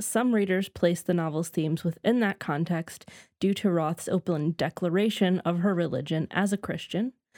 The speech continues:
Um, in the acknowledgments sections in the book, Roth emphasized her Christian faith,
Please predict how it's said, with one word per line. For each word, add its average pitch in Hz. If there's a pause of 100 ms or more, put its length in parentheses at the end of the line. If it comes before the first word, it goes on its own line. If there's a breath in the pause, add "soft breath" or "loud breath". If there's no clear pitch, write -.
(340 loud breath)
Um, 180
in 180
the 180
acknowledgments 175
sections 160
in 151
the 156
book, 190
Roth 165
emphasized 165
her 165
Christian 175
faith, 165